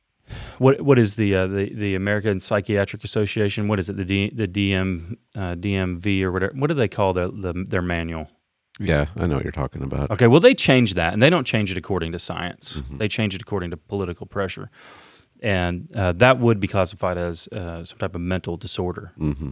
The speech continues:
Speaker 1: right? Um, no, you want, you want mentally stable people that are able to handle that pressure,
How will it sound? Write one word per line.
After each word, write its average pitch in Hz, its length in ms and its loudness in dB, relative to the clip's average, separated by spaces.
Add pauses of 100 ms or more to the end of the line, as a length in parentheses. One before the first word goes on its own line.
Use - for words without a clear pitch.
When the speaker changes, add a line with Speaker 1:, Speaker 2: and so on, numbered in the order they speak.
Speaker 1:
right? 85 220 -8 (760)
Um, 87 380 2 (420)
no, 101 180 6
you 113 180 2
want, 117 200 4 (120)
you 127 120 -2
want 120 200 2
mentally 110 440 0 (180)
stable 98 640 0
people 98 540 -2
that 104 120 2
are 95 100 2
able 98 240 -2
to 98 120 -4
handle 104 320 -2
that 104 200 0
pressure, 95 460 -2